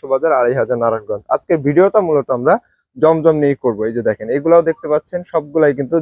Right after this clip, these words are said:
জমজমের হিউজ পরিমাণ কালেকশন। এই প্রত্যেকটা কিন্তু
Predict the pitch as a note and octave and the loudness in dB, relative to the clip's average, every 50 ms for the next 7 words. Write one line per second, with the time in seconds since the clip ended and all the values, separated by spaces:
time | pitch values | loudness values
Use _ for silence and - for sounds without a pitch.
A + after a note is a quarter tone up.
0 | C#3+ - C#3+ C3+ C3+ C#3 B2 C3 B2+ B2+ C#3 E3 F3+ - _ _ _ _ _ _ | 0 2 2 2 2 2 0 -2 0 2 2 -2 -2 -2 _ _ _ _ _ _
1 | _ _ - F3+ F#3 F#3 F3+ F3 - - E3 D#3+ D3+ C#3 C#3 B2+ A#2+ A#2 B2 A#2 | _ _ 2 4 6 6 6 4 2 -2 -2 0 2 2 0 0 0 0 -2 -2
2 | - A2 A#2+ D3 - - G3 F#3+ _ _ - B3 G#3+ _ - G3+ F3 E3+ D#3+ D3+ | -4 -6 -6 -6 -2 -2 -2 -2 _ _ -2 -2 -2 _ -2 -2 0 0 -2 -2
3 | C3+ - - | -4 2 4